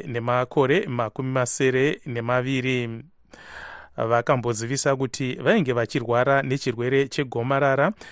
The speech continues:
uye vakambouya kuzorapwa kuno kuAmerica mazuva achangopfuura.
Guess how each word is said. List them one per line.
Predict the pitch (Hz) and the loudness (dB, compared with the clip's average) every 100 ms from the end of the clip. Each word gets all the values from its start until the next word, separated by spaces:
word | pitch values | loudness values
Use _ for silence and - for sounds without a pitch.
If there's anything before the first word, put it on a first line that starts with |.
| - - - | -20 -20 0
uye | 262 147 120 113 | 4 6 4 2
vakambouya | - 123 123 120 143 117 117 127 135 | 0 2 2 2 2 2 0 2 0
kuzorapwa | 123 127 113 110 - 117 113 | -2 -2 -2 -2 0 0 0
kuno | 139 131 | -2 -2
kuAmerica | 131 135 131 131 123 123 117 113 - | 4 2 4 0 0 0 0 -2 -4
mazuva | 120 110 107 123 127 | -4 -4 0 2 2
achangopfuura. | - 131 127 123 - 139 131 127 117 | 2 0 2 -2 -2 0 4 6 4